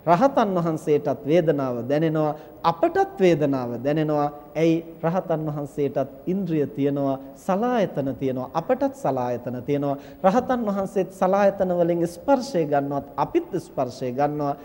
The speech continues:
ඒ නිසා රහතන් වහන්සේටත් අපටත් වේදනාව හට ගන්නවා.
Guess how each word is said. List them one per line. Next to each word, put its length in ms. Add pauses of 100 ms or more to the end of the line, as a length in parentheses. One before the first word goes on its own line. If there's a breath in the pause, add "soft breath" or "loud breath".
(120)
ඒ 140
නිසා 320
රහතන් 440
වහන්සේටත් 640
අපටත් 480
වේදනාව 520
හට 240
ගන්නවා. 340